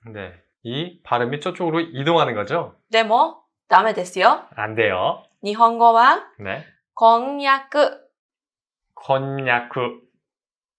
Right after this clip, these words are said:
Speaker 2: もう一回。
Speaker 1: <laughs> こんにゃく。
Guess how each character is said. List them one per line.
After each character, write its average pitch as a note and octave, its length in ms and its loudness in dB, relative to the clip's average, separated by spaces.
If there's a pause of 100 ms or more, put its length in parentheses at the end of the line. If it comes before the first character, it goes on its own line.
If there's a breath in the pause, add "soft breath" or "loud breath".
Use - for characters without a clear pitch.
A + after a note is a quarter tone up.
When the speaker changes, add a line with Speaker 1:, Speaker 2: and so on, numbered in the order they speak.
(160)
Speaker 2:
も G#3+ 100 2
う B3 80 0
一 B3 60 -14
回。 G3+ 280 -4 (180)
Speaker 1:
<laughs> - 1700 -8
こ E3 200 2
ん D#3+ 240 -4
に B2+ 100 0
ゃ A2 200 0
く。 - 300 -10